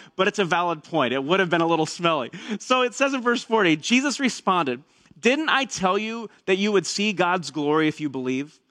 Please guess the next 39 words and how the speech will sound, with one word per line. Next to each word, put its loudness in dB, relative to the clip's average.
So 0
they 4
rolled 2
the -2
stone 0
aside. -2
Then 2
Jesus -2
looked 0
up -2
to 0
heaven 0
and -4
said, -2
"Father, 0
thank -2
you -6
for -6
hearing 0
me. -12
You -2
always -2
hear 0
me, -2
but 2
I 4
said 0
it 2
out 0
loud 0
for -12
the -8
sake 0
of -4
all 0
those 2
people -6
standing 0
here -2